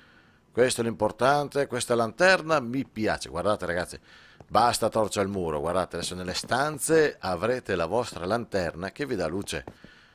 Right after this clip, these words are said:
Quasi quasi ragazzi io qua toglierò tutte queste torce e metterò un sacco di lanterne.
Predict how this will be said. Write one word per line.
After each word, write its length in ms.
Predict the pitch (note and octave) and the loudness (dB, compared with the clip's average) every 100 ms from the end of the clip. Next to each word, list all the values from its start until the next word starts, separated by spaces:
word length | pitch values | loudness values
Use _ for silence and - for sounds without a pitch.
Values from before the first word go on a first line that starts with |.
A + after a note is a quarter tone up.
| _ _ | _ _
Quasi 200 | - A#2+ | -2 -2
quasi 280 | A#2 B2+ A#2 | 2 2 4
ragazzi 380 | A2 G#2 A#2+ G#2+ | 2 2 0 0
io 360 | G2+ G2+ A2+ F#2+ | -2 2 2 2
qua 400 | A2+ G#2+ G2 F2+ | 2 4 2 0
toglierò 480 | G2+ G2 A2 G#2 - | 0 0 2 0 -2
tutte 560 | D3 D3+ - - B2+ | -4 -4 -4 -2 -2
queste 320 | - A#2+ - | -2 -6 -4
torce 460 | B2 C3 C3 B2+ C#3 | 0 2 2 2 0
e 60 | B2 | 0
metterò 320 | G2+ G2+ A2+ | 0 0 0
un 100 | G#2 | 0
sacco 260 | - G2 | -2 -2
di 60 | A2+ | -2
lanterne. 640 | E2+ D2 G2+ F#2+ C#2 C#2+ | -2 0 0 -2 -4 -14